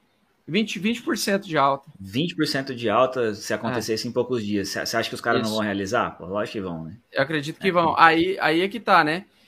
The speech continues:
Speaker 1: O que acontece? O, qual é o meu grande problema aqui, que foi o grande problema que aconteceu aqui no, no B T C, que eu mudei minha opinião de altista para baixista pra esse ano?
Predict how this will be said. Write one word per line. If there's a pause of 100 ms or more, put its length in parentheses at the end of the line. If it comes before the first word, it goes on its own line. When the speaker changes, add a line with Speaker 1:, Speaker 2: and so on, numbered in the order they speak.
(200)
Speaker 1:
O
que
acontece?
O, (240)
qual
é
o
meu
grande
problema
aqui,
que
foi
o
grande
problema
que
aconteceu
aqui
no,
no
B
T
C,
que
eu
mudei
minha
opinião
de
altista
para
baixista
pra
esse
ano?